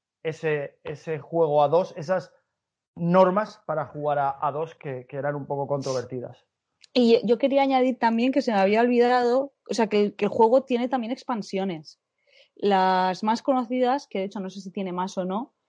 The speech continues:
Speaker 2: son ciudades y líderes. Eh, la de ciudades no sé muy bien cómo funciona. La de líderes sí que sé que te vienen como más cartas, creo que te viene alguna carta más de, de maravilla,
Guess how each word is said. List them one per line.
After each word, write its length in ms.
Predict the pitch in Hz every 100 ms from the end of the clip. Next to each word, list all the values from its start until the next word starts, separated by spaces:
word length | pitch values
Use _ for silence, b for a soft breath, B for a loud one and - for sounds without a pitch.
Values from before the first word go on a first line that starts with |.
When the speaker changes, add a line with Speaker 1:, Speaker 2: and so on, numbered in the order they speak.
| _ _
Speaker 2:
son 220 | 220 220
ciudades 580 | 233 190 190 220 254 254
y 60 |
líderes. 640 | 190 190 180 156 147 - _ _ _ _ _ _ _ _
Eh, 240 | - 196 196
la 160 | 196
de 120 | 190
ciudades 840 | 185 - 214 202 220 254 294 285 - -
no 280 | 220 226
sé 160 | 233 269
muy 160 | 254 240
bien 140 | 233
cómo 180 | 233 240
funciona. 580 | 262 233 202 190 175 160
La 140 | 185
de 100 | 180
líderes 540 | 190 226 240 240 285 -
sí 100 | 202
que 120 | 220
sé 180 | 214 247
que 360 | 202 185 180 175
te 80 | 175
vienen 300 | 196 208 196
como 300 | 175 170 165
más 240 | 180 202
cartas, 400 | - 226 202 196
creo 140 | - 190
que 80 | 196
te 80 |
viene 160 | 208 202
alguna 320 | 190 202 196
carta 300 | 190 196 196
más 260 | 196 190 170
de, 380 | 190 190 190 185
de 100 | 185
maravilla, 520 | 190 190 240 247 285